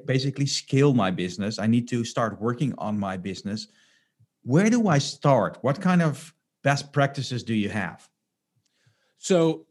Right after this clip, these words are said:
Speaker 2: it, it, it kind of bleeds very naturally into some of the stuff that you have talked about on your podcast previously with other guests and just yourself. Uh,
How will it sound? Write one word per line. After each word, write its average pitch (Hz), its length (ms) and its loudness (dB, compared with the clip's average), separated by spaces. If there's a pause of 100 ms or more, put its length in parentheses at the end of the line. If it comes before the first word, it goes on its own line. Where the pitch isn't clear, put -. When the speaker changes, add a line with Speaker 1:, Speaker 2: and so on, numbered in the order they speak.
(120)
Speaker 2:
it, 175 200 4
it, 175 160 4
it 165 60 -2
kind 233 180 -2
of 214 60 2
bleeds 160 280 4
very 156 180 2
naturally 131 420 -2
into 117 140 -2
some 135 140 -4
of 127 60 -2
the 117 80 0
stuff 117 260 -4
that 117 100 -2
you 110 220 0 (180)
have 120 160 -8
talked 123 300 0
about 123 260 0
on 113 120 -4
your 107 100 -4
podcast 107 540 -8
previously 156 440 2
with 127 140 0
other 110 220 -8
guests 139 520 -2
and 120 100 -6
just 107 180 -10
yourself. 123 500 -4 (440)
Uh, 120 280 0